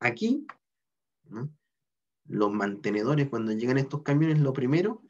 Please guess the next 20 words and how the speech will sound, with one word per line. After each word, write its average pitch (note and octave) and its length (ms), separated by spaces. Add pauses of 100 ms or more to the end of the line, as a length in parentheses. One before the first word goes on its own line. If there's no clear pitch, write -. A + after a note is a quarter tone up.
(200)
es A2+ 160
ver C3 180
qué D3+ 140
tanto D3+ 260
tienen, F3 400
apretan D#3 640 (180)
y A2+ 120
sale B2+ 320
la A2 140
tierra, A#2 440 (140)
como G#2+ 160
apretar A2 320
un, G#2+ 320 (340)
una G#2 260
ubre A2 520
de A2 40
una, G#2 440
de G#2+ 180
una G#2+ 160
vaca, D#3 340